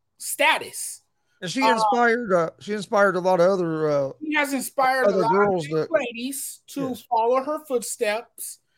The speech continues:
Speaker 1: Um, and it's, it's always hard to follow the footsteps of another legend. That's never easy, never to be replicated. Uh, but I think a large part of what you said is why it's not,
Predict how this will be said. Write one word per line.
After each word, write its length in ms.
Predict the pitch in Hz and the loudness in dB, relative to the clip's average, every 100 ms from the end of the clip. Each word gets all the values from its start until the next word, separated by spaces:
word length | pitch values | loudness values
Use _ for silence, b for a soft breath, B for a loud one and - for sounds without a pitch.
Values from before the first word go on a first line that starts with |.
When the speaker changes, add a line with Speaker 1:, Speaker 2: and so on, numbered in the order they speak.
| _ _ _ | _ _ _
Speaker 1:
Um, 360 | 220 220 208 208 | 0 2 0 -6
and 160 | 226 226 | -6 -4
it's, 260 | 226 220 - | -4 -8 -10
it's 200 | 226 - - | -8 -8 0
always 360 | 247 269 240 | 0 0 -4
hard 340 | - 254 240 240 | -2 0 -2 -4
to 100 | 220 | -10
follow 420 | - 214 214 208 | -6 -4 -4 -8
the 220 | 185 202 | -8 -10
footsteps 540 | 202 202 - 208 202 | -8 -8 -6 -8 -6
of 140 | 214 196 | -8 -8
another 320 | 220 208 226 | -6 0 0
legend. 480 | 240 190 190 214 240 _ _ - | 2 -2 -4 -14 -16 _ _ -6
That's 240 | 196 190 | -4 -4
never 340 | 202 214 202 220 - | -2 -2 -2 -6 -8
easy, 520 | 220 180 175 220 254 _ _ - | -10 -10 -10 -10 -14 _ _ -10
never 340 | 190 226 220 | -4 -2 -2
to 120 | 214 240 | -4 -4
be 200 | 254 240 | -2 0
replicated. 800 | 202 - 190 - 196 185 208 208 b b b _ - | -2 -4 -10 -2 0 0 -2 -8 b b b _ -2
Uh, 360 | 226 220 214 208 _ _ | 0 2 0 -2 _ _
but 440 | 196 262 285 254 - 247 | -2 4 4 2 -2 -2
I 80 | |
think 380 | 254 330 359 302 _ _ _ _ _ - - | 0 2 2 0 _ _ _ _ _ -10 -2
a 100 | 262 | -2
large 400 | 240 285 294 - | 0 0 0 -4
part 220 | 269 247 | 0 0
of 140 | 220 202 | 0 0
what 240 | 240 - | 0 -2
you 80 | 196 | -12
said 420 | - 240 208 180 | -2 0 0 -4
is 220 | 175 180 | -8 -12
why 280 | 180 226 240 | -4 -2 0
it's 260 | 214 - - | -2 -6 -10
not, 640 | 196 233 202 165 - - | -2 0 0 -4 -12 -18